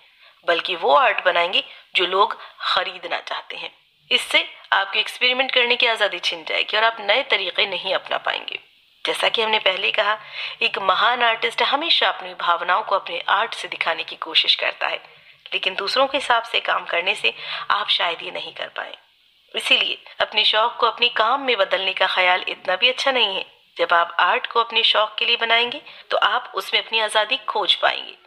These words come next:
लेकिन जब आप पैसों के लिए उसे बनाएंगे, तो आपको दूसरों के हिसाब से काम करना होगा, जिससे आपको वो मज़ा उसमें नहीं मिलेगा। छठा सबक,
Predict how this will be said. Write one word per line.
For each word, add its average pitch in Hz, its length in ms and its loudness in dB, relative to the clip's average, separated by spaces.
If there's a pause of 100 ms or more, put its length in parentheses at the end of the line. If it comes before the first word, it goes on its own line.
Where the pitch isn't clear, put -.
(300)
लेकिन 262 180 -4
जब 269 180 4
आप 285 200 0
पैसों 185 360 2
के 269 120 0
लिए 240 140 2
उसे 165 180 -6
बनाएंगे, 160 460 -4 (260)
तो 165 60 2
आपको 170 300 2
दूसरों 226 540 0
के 233 120 -2
हिसाब 170 260 -2
से - 200 -2
काम 170 300 -2
करना 160 280 -4
होगा, 160 300 -6 (260)
जिससे - 240 0
आपको 196 320 0
वो - 240 -10
मज़ा 185 300 2
उसमें 277 260 0
नहीं 247 240 0
मिलेगा। 202 380 -2 (800)
छठा 240 220 2
सबक, - 360 -8